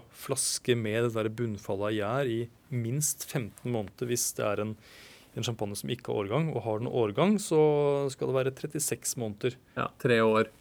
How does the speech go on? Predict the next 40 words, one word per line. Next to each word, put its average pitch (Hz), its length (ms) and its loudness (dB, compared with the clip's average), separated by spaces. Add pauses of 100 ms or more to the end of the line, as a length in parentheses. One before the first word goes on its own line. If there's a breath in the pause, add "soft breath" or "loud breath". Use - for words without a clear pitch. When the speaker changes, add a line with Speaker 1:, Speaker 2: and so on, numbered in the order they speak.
Speaker 1:
Ja, 117 220 4 (480 loud breath)
det 135 100 6
er 160 100 8
klart. 165 80 2
Speaker 2:
Hva, 156 360 8
hva 160 140 12 (100)
gjør 151 180 8
det 139 120 6
med 139 100 4
vinen 120 240 6
da, 143 120 6
den 139 180 4
her 139 180 6
lagringen 117 1120 4
sammen 113 380 2
med 117 100 4
gjærrestene 117 600 2
og 123 80 -2
sånn? 214 160 0 (200)
Speaker 1:
Ja, 147 140 6
det 170 180 6
gir 156 180 2
det 147 100 2
som 147 120 -2
man 147 100 0
kaller 131 200 2
for 135 160 -4
autolysepreg, 131 880 -2
og 135 180 4
det 117 100 0
er 120 60 -2
det - 140 -16
mange 135 460 -4
kjenner 107 320 -4
som 127 120 -6
noe 120 60 -4
sånn 123 220 -6
kjeks- - 720 -6
og 127 180 -2
brødaktig. 110 1200 -2